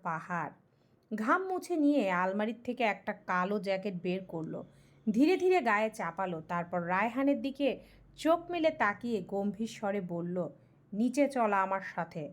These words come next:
আব্বু আর ছোট আব্বু স্টাডি রুমে ওয়েট করছে আমাদের জন্য।" রায়হান চমকে মাথা তুলল, তার চোখে ভয়ের ছাপ স্পষ্ট। "ভাইয়া, মামুদের কাছে যাব মানে? কেন?" সাইমা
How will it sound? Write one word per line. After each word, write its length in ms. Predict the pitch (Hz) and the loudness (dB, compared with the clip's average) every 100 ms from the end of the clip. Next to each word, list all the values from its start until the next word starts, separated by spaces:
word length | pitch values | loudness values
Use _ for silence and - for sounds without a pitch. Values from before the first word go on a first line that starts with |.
| - | -12
আব্বু 480 | 180 196 185 185 233 | 0 0 2 0 4
আর 100 | 214 214 | 2 0
ছোট 280 | - 202 220 | -8 -4 2
আব্বু 480 | 214 190 208 196 - - _ - | 2 2 -2 -2 -2 -20 _ -14
স্টাডি 440 | 208 - 254 254 277 | -14 2 2 4 2
রুমে 280 | 262 254 - | 4 2 2
ওয়েট 260 | 196 214 226 | -2 -2 -2
করছে 360 | - 208 - 196 | -4 -4 -2 -2
আমাদের 440 | 170 180 180 180 | 0 -2 -2 -6
জন্য।" 460 | 160 151 175 165 - _ _ _ _ - | -8 -8 -8 -8 -12 _ _ _ _ 2
রায়হান 340 | 277 - 370 | 2 2 -4
চমকে 460 | 359 277 262 262 285 | -4 2 2 4 2
মাথা 360 | 196 180 202 | 2 -2 -4
তুলল, 380 | - 185 160 - - _ _ _ | -8 -8 -8 -10 -14 _ _ _
তার 180 | 214 220 220 | 0 0 -2
চোখে 260 | 214 208 208 | -6 -4 -6
ভয়ের 400 | 180 185 185 190 | -2 0 0 0
ছাপ 280 | - 196 185 | -4 -4 -6
স্পষ্ট। 560 | 185 - 175 175 - 156 | -10 -8 -6 -6 -8 -12
"ভাইয়া, 480 | 156 185 190 160 - _ _ _ - | -6 -4 -2 -2 -6 _ _ _ -2
মামুদের 480 | 214 254 294 370 370 | 2 4 4 2 2
কাছে 240 | 359 359 | 0 0
যাব 300 | 302 302 311 | 2 2 2
মানে? 420 | 269 190 202 277 - - _ | 2 2 2 0 -2 -18 _
কেন?" 220 | 285 262 170 - _ _ _ _ _ | 0 0 -2 -8 _ _ _ _ _
সাইমা 420 | - 320 339 381 | -2 2 2 2